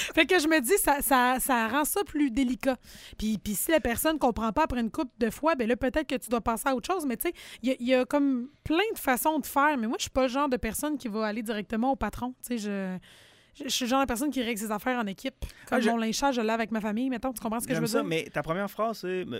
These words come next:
Speaker 2: en fait, on, « Mon collègue est sous-performant, comment lui dire ? » Tu dis, « Je considère que c'est pas à moi de lui dire. » OK ?
Speaker 1: Ben, je, je,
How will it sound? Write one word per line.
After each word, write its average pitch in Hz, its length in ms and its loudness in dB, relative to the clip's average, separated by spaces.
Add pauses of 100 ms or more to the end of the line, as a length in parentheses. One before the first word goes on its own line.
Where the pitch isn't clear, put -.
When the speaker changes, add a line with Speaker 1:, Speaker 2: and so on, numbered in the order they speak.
(240)
Speaker 2:
en 131 80 -6
fait, - 220 -4
on, « 123 220 -6
Mon 139 220 -4
collègue 190 460 0
est 147 80 -2
sous-performant, 147 600 -6
comment 139 200 -4
lui 127 120 -4
dire ? » 165 220 -6
Tu 139 80 -16
dis, « 156 240 -4 (380)
Je 127 180 -2
considère 165 600 -2
que 165 80 -12
c'est 139 240 -10
pas 160 300 -6
à 135 80 -6
moi 147 280 -4
de 135 60 -10
lui 127 160 -6
dire. » 110 240 -8 (540)
OK ? 113 240 -6
Speaker 1:
Ben, 247 220 2
je, 226 180 -4
je, - 140 -4